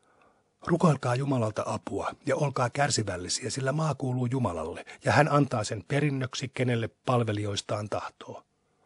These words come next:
Lopulta hurskaat menestyvät." He sanoivat, "Meitä sorrettiin ennen sinun tuloasi, samoin kuin tulosi jälkeen." Mooses vastasi, "Ehkäpä herranne tuhoaa vihollisenne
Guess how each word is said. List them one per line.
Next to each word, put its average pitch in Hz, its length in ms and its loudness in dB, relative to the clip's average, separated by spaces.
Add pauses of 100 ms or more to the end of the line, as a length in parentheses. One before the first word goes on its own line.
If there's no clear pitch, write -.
(140)
Lopulta 127 480 0
hurskaat 107 500 -4
menestyvät." - 680 -10 (1500)
He 180 60 10
sanoivat, 92 640 4 (580)
"Meitä 147 260 8
sorrettiin 135 800 4
ennen 135 300 8
sinun 147 320 2
tuloasi, 107 600 0 (100)
samoin 131 400 2
kuin 127 200 2
tulosi 127 360 2
jälkeen." 107 560 -4 (720)
Mooses 110 380 2
vastasi, - 380 -4 (840)
"Ehkäpä 156 340 10
herranne 127 520 8
tuhoaa 120 600 4
vihollisenne 113 720 2